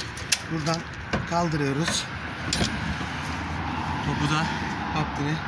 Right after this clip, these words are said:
geçirdik. Bakın,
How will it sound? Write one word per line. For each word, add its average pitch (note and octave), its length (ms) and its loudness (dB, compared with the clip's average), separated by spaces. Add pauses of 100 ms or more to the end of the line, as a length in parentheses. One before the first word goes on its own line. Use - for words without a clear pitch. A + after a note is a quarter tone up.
(720)
geçirdik. C3 380 0 (1700)
Bakın, D#3 240 2